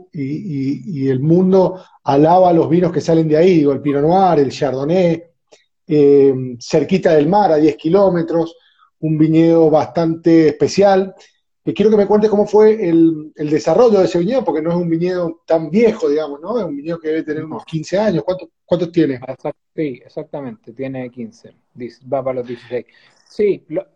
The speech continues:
Speaker 2: cuan-, sí, lo que pasa es que cuando digo, digo como, tú me preguntas por un, como un vino donde yo sentía que habíamos
Speaker 1: Sí.
Speaker 2: puesto un sello, ¿no? Porque
Speaker 1: Sí,
Speaker 2: existía
Speaker 1: entiendo.
Speaker 2: Chávez, lo hice antes, Seña y todo, pero, pero esos vinos yo, yo sentía que iban por su carril todavía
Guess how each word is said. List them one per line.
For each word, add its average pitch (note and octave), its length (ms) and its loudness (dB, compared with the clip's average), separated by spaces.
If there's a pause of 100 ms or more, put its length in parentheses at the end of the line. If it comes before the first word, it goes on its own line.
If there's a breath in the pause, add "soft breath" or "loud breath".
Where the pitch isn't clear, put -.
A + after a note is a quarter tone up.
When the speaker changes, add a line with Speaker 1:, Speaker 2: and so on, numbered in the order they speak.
(180)
Speaker 2:
cuan-, F#3+ 280 -6
sí, A#3 300 -8
lo E3+ 140 -8
que F3 60 -12
pasa G3 200 -8
es G3+ 60 -20
que F3 60 -20
cuando D#3+ 300 -12
digo, F#3 520 -8
digo E3+ 480 -14
como, D#3 460 -18
tú E3 100 -20
me D#3+ 120 -16
preguntas D#3+ 540 -14
por D3+ 140 -16
un, C#3 200 -20 (140)
como B2+ 480 -18
un B2+ 160 -18
vino D#3+ 220 -10
donde C#3+ 240 -12
yo D3+ 180 -6
sentía D#3 440 -10
que D3 120 -10
habíamos D3 380 -10
Speaker 1:
Sí. F#3 280 0
Speaker 2:
puesto C#3 280 -14
un B2+ 80 -16
sello, C3 680 -6
¿no? D#3+ 160 -20 (340)
Porque D3 440 -10 (140)
Speaker 1:
Sí, - 180 -2
Speaker 2:
existía D3+ 320 -2
Speaker 1:
entiendo. A2 80 -14
Speaker 2:
Chávez, D#3 460 -10
lo C#3 140 -10
hice D3 340 -14
antes, D3 400 -18
Seña D3+ 320 -20
y - 20 -20
todo, E3+ 180 -10
pero, E3 240 -12
pero E3+ 140 -12
esos F#3+ 200 -16
vinos G#3 280 -14
yo, G3 280 -12
yo F3+ 120 -12
sentía F#3 380 -12
que E3+ 120 -20
iban F#3 260 -10
por E3+ 160 -20
su - 160 -20
carril E3+ 580 -16
todavía D#3 680 -12